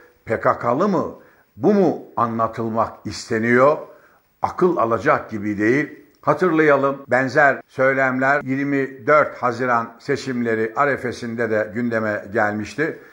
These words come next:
Ekrem İmamoğlu'nu Pontus olmakla itham etmişlerdi ama İstanbul seçmeni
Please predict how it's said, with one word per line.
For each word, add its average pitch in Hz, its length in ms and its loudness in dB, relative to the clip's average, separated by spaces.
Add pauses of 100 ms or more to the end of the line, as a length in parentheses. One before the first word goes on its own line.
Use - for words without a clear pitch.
(160)
Ekrem 131 500 2
İmamoğlu'nu 127 880 -2 (280)
Pontus 156 760 0
olmakla 113 800 2 (160)
itham 113 460 0
etmişlerdi 107 760 0
ama 147 260 2 (200)
İstanbul 123 640 0 (140)
seçmeni 135 720 -4